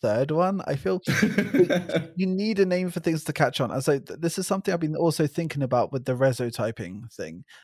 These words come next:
Speaker 1: Someone created beforehand the bottleneck breaker. That was so catchy. Bottleneck breaker.
Speaker 2: True.
Speaker 1: This is a cool method. Let's do this.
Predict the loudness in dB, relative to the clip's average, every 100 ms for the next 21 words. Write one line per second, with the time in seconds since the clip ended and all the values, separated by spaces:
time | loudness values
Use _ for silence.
0 | -12 -2 0 2 -2 -2 -2 0 -2 -4
1 | -4 -2 0 0 -2 -4 -2 -2 -4 -6
2 | -8 -6 -6 -4 -6 -6 _ _ -4 -2
3 | -2 -4 -4 -2 -2 -4 -4 -8 -12 _
4 | -8 -6 -4 -2 -2 -2 -4 -4 -6 -2
5 | -2 0 0 -2 -8 -2 0 0 -2 -2
6 | -6 -4 -2 -2 -4 -6 -4 -6 -6